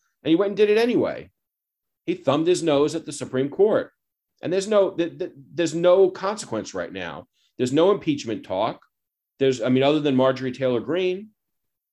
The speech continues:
nobody is talking about impeaching him. Nobody is, is talking about doing anything about it. You know, and, and people on our side need to understand that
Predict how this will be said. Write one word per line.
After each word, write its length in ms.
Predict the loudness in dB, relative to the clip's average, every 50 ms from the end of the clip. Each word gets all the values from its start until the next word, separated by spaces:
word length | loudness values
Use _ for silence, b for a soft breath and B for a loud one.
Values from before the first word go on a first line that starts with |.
| _ -2
nobody 320 | 0 0 2 2 2 2 2
is 100 | 0 0
talking 260 | 0 -2 0 0 0
about 160 | 0 0 0
impeaching 460 | 0 -2 -4 -8 -10 -8 -6 -6 -4
him. 320 | -2 -2 -4 -4 -6 -10 -12 _ _ _ _ _ -4
Nobody 380 | 0 0 0 2 4 4 4 4
is, 220 | 4 0 -6 -8 -8
is 140 | -8 -6 -2
talking 220 | 0 0 0 0
about 300 | 0 0 0 0 -2 0
doing 280 | 2 4 4 4 4 2
anything 340 | 0 -2 -2 -4 -6 -8
about 340 | -8 -8 -6 -6 -6 -4 -2
it. 200 | -2 -2 -2 -4 _ _ _ _ _ _ _ _ _ _ _ _ _ _ _ _ _ _ _ _ _ _ _ _ _
You 100 | -4 -2
know, 320 | 0 2 2 0 -2 -6 _ _ _ _ _ _ _ _ -6
and, 240 | -2 -2 -2 -2 -4
and 160 | -4 -4 -4 -4
people 220 | -4 -4 0 0
on 80 | 2 2
our 120 | 0 0
side 220 | 0 0 0 2
need 180 | 2 2 0 0
to 100 | 0 -4
understand 540 | -2 -4 -6 -6 -6 -6 -4 -2 -2 -2 -2
that 140 | -2 -4